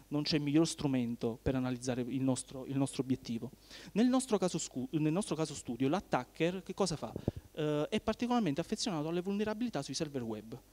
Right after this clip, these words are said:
Quindi utilizza, la prima cosa che fa, apre il suo browser di riferimento, utilizza il, ehm, il suo motore di ricerca preferito e comincia a digitare quella stringa. Ok? Per quanto, ricordatevi, questo è un caso studio, non è un caso reale, e ci tengo a sottolineare questa particolarità,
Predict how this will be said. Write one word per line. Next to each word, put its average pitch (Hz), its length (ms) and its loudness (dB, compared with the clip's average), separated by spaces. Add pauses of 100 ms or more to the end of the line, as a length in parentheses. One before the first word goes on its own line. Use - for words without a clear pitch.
(180)
Quindi 165 340 0 (160)
utilizza, 131 520 0
la 135 80 -2
prima 202 180 0
cosa 160 200 0
che 131 100 -2
fa, - 180 -4
apre 147 180 0
il 135 80 -2
suo 139 140 -2
browser 131 320 -2
di 120 100 -10
riferimento, 120 640 -4 (440)
utilizza 147 840 -2
il, 135 260 -2
ehm, 120 920 -4
il 139 80 -6
suo - 180 0
motore 135 300 2
di 120 80 -2
ricerca 127 360 0
preferito 131 520 0 (180)
e 220 80 0
comincia 220 280 2
a - 20 4
digitare 220 420 0
quella 190 200 0
stringa. 117 460 -4 (380)
Ok? 139 300 -2 (420)
Per 185 140 8
quanto, 302 440 8
ricordatevi, 151 520 8
questo 202 220 6
è - 20 8
un 170 60 6
caso 208 200 4
studio, 123 380 0
non 165 160 2
è - 20 2
un 131 120 2
caso 131 240 0
reale, 120 400 -2 (640)
e 131 80 -8
ci - 100 -2
tengo 135 160 2
a 131 40 2
sottolineare 131 420 2
questa 127 200 0
particolarità, 127 540 -2